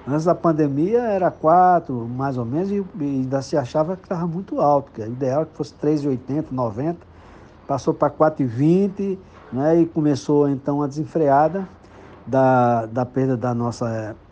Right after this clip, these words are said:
moeda, chegou a cinco e sessenta, praticamente, por cada dólar. Então, a perspectiva para os próximos meses ainda é de um, de uma inflação elevada.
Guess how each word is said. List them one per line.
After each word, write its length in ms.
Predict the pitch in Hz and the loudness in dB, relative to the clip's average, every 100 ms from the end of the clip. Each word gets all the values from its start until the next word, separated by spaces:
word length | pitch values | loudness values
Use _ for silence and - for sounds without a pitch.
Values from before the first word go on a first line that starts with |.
| - | -10
moeda, 640 | 113 123 131 135 165 185 - - - | -6 -2 2 2 2 -4 -10 -20 -18
chegou 480 | - 151 127 143 156 | -6 -4 0 2 4
a 300 | 147 123 113 | 4 2 -4
cinco 420 | - - 170 175 | -10 -8 -8 -6
e 40 | |
sessenta, 680 | - 117 - 127 160 - 101 - - | -4 -4 -4 -6 -6 -8 -14 -14 -10
praticamente, 600 | 120 - 98 110 139 - - - - - | -10 -8 -10 -8 -8 -10 -20 -20 -20 -16
por 140 | 120 - | -12 -2
cada 260 | 131 120 | -2 -2
dólar. 360 | 90 98 95 98 - - - - - - - | -4 -6 -8 -12 -20 -20 -20 -20 -20 -20 -10
Então, 260 | 185 226 226 | -2 2 4
a 120 | 226 | 4
perspectiva 840 | 220 202 - 175 160 - 175 185 | 2 -2 0 -2 -2 -4 -2 -2
para 360 | 185 180 165 156 | -2 2 4 2
os 120 | 143 | 0
próximos 500 | - 151 143 - 131 | -4 -2 -2 -2 -2
meses 280 | 127 127 127 | 0 0 0
ainda 160 | 131 | -2
é 100 | 131 | 0
de 100 | 131 | 0
um, 280 | 131 123 117 | -2 -4 -4
de 80 | 113 | -6
uma 240 | 127 117 | -6 -6
inflação 580 | 113 117 127 110 - 110 | -8 -8 -6 -6 -8 -6
elevada. 580 | 120 139 143 147 175 202 | -4 -2 2 2 0 -6